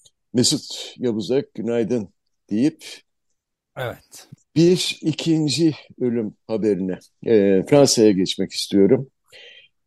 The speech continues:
Speaker 1: Eski, e, Fransa Cumhurbaşkanı François Mitterrand'ın, e, Adalet Bakanı, eski Adalet Bakanı Robert Badinter, dokuz Şubat Cuma günü, e, doksan beş yaşındaymış, e,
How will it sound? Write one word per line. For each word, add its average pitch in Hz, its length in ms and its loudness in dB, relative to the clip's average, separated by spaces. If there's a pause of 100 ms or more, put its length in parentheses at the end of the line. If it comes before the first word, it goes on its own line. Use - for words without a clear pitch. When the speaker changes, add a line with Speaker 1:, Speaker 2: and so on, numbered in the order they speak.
Speaker 1:
Eski, - 460 2
e, 135 640 6
Fransa 156 320 -2
Cumhurbaşkanı 135 800 -2
François 139 480 -2
Mitterrand'ın, 143 640 0 (120)
e, 110 1000 -4 (100)
Adalet 139 520 4
Bakanı, 98 340 0
eski 110 280 -2
Adalet 120 420 0
Bakanı 110 420 -4 (420)
Robert 147 380 6
Badinter, 131 880 2 (1160)
dokuz 117 380 2
Şubat 135 500 0
Cuma 127 360 4
günü, 107 380 0 (580)
e, 101 40 -2 (440)
doksan 120 400 6
beş 139 180 4
yaşındaymış, 82 840 -2
e, - 60 -6